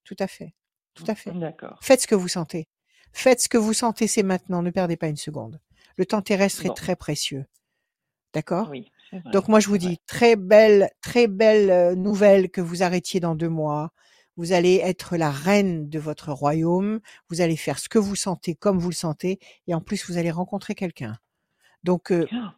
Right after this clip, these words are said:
Speaker 2: c'est
Speaker 1: ayez
Speaker 2: très beau.
Speaker 1: complètement confiance. Ne regrettez absolument rien. Et ne vous faites aucun reproche sur ce que vous avez pu, euh, traverser, subir.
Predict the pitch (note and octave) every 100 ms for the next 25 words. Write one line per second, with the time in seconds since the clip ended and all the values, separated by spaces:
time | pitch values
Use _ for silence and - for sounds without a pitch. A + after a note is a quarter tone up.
0 | - - _ A3 B3 - G#3 F3+ D#4+ -
1 | C4 - G3 - D3 - G#3+ G#3+ G#3 A3+
2 | C4+ B3 - A3+ G3+ D#3 C#3+ A2+ - _
3 | - - A3 A#3+ A#3+ A3 G4 - B3 G#3+
4 | G3+ - F4 A3 - F3+ - F3 F3 E3+
5 | D#3+ - A3+ A3 F#3 - - _ E3 D#3+
6 | - F3 E3 - - G3+ A#3 A#3 A3+ -
7 | F3+ D#3+ G#3 A3+ A#3